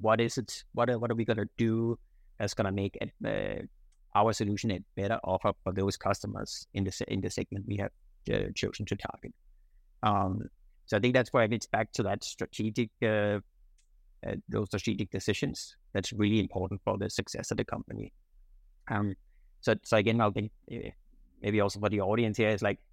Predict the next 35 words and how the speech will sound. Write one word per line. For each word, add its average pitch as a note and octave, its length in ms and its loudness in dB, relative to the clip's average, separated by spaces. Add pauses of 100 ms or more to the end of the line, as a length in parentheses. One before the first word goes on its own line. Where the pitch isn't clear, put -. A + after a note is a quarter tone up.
(240)
really B2 220 2
s-, - 200 -4
go, G#2 120 2
maybe G#2 300 -2
go G2 160 2
back, F#2+ 260 -6 (160)
think A2 160 4
about G2+ 300 4
what G#2+ 200 2
is A2 220 -2
your F#2+ 100 2
winning F2+ 280 -4 (100)
strategy. - 420 -8 (520)
And G#2 80 2
maybe A#2+ 340 4
just G#2+ 300 -2
to, G#2+ 340 2 (680)
uh, G2+ 440 0 (140)
explain G#2 380 0
that, G2+ 140 4
I G2 60 0
think A2+ 180 0
very G#2+ 160 4
often G#2 480 -2
there's G2 260 2
a G2 320 -2 (580)
tendency A#2+ 480 0
to G#2 460 0 (520)
kind A2+ 160 0
of, G2+ 80 0 (840)
uh, - 100 -12
confuse A2 720 0 (180)
planning G#2 340 -2
with G#2 180 -2
strategy, G#2 540 -4